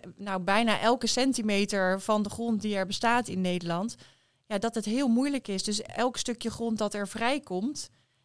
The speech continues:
ja, daar zijn talloze mogelijkheden voor, eh, hoe je die, hoe je dat stukje grond kunt gaan gebruiken. Maar wij zouden heel graag zien dat de provincies in die zin meer visie tonen en ruimte geven aan natuurinclusieve boeren.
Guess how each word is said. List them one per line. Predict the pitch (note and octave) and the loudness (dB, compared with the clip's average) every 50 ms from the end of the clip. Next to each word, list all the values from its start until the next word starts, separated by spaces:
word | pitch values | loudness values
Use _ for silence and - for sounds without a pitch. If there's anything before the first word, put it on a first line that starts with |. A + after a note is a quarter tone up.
| _ _ | _ _
ja, | - A#3 B3 | -4 -2 0
daar | G#3+ G3+ G3 | 0 0 0
zijn | F#3+ A#3 A3 G#3+ G#3 G#3 - | 2 2 2 2 2 2 4
talloze | - C#4+ C4+ C#4+ C4 A3 G#3 A3 A3 A3+ | 4 6 6 6 6 4 4 2 2 2
mogelijkheden | A3 A3+ A#3 B3 A#3+ A#3+ A3 G#3+ A3 A3 G#3+ G#3+ G#3+ G#3+ _ | 2 2 2 0 0 -2 -4 -4 -2 -2 -2 -2 -4 -8 _
voor, | - G3+ G3+ G3+ G#3 G#3 G3 - | -14 -16 -14 -12 -12 -12 -12 -14
eh, | - G3 G#3+ G3+ G3+ G3+ G#3 G3 - - - - - - - - - A#2 | -14 -14 -12 -12 -12 -12 -12 -14 -16 -18 -20 -20 -18 -16 -8 -4 -4 -4
hoe | A#2 G#3 A3 B3 | -4 -6 -6 -4
je | A#3 G#3+ | -4 -2
die, | G#3 A#3 - - | -2 -2 -4 -4
hoe | - A3 A#3 | -6 -8 -6
je | A#3+ | -2
dat | A3+ A3 G#3+ - | -2 -2 -2 -2
stukje | - - A#3+ - - A3+ | -4 -6 -4 -4 -6 -4
grond | - A3+ A#3+ A3+ | -4 -4 -4 -4
kunt | - - A#3 G#3+ | -2 -4 -4 -4
gaan | - A#3 G#3 G3+ | -2 -2 -2 -2
gebruiken. | G3+ G3+ G3 G3+ A3 C4+ D#4+ B3+ - D#3 D3 E3 - - - _ _ _ _ | -2 -2 -2 -2 -2 -2 -2 -4 -6 -8 -10 -10 -12 -18 -20 _ _ _ _
Maar | - G3 G3 | -6 -4 0
wij | F#3 G#3 G#3+ A3+ | 2 2 4 4
zouden | G#3 A3 G3 F#3+ F#3+ F3+ | 4 2 2 2 2 2
heel | F3+ G#3 A3 B3+ D4+ | 2 2 2 2 0
graag | - G#3 F#3 - - | -2 -4 -6 -4 -4
zien | - - A#3+ A#3 A#3 A3 | -4 -2 0 0 0 0
dat | G3+ F#3+ F#3 | 0 -2 -4
de | G3 | -6
provincies | - - G3+ F#3 G#3+ G#3+ A3+ A3+ A3+ - G3 F#3 F3 - - - _ _ _ _ _ _ _ _ | -8 -10 -8 -6 -4 -2 -2 -2 -2 -4 -4 -4 -4 -4 -4 -6 _ _ _ _ _ _ _ _
in | _ G#3 F#3 F3+ | _ -16 -14 -8
die | F3+ B3 C#4 | -4 -2 -2
zin | C#4+ - A3+ G3 F#3+ G3 G3 | 0 0 0 0 0 2 2
meer | G3 G#3+ A3+ G#3+ G3 | 2 2 2 2 0
visie | F3+ - - C#4 E4 - C#4 A3 | -2 0 0 0 2 2 0 -2
tonen | - - F#3 E3 E3+ E3+ E3+ F3+ F#3 A#3 C#4 C#4+ - - - _ _ _ _ | -2 -4 -4 -4 -4 -4 -6 -6 -6 -6 -8 -8 -12 -20 -20 _ _ _ _
en | - G3 F#3+ | -6 -4 -2
ruimte | G3 G3+ G#3 B3 D4+ C#4+ B3 - G3+ | 4 6 6 6 6 4 2 0 -4
geven | F3 - F3 E3+ F3 F3 F3 - F#3 F#3 F#3+ F#3+ - | -6 -4 -4 -4 -4 -6 -6 -6 -6 -4 -4 -6 -8
aan | - - F#3 F#3 F#3 F#3+ | -8 -8 -6 -6 -4 -4
natuurinclusieve | F#3+ F#3+ F#3 - - G#3+ G#3 - F#3 F#3+ - - F#3 F3+ - B3 C4 - - | -6 -6 -8 -8 -8 -8 -6 -6 -8 -8 -8 -8 -8 -6 -6 -6 -8 -8 -10
boeren. | E3 F3 A3 B3 B3 A3+ - D#3 E3+ | -10 -12 -12 -14 -16 -20 -20 -20 -20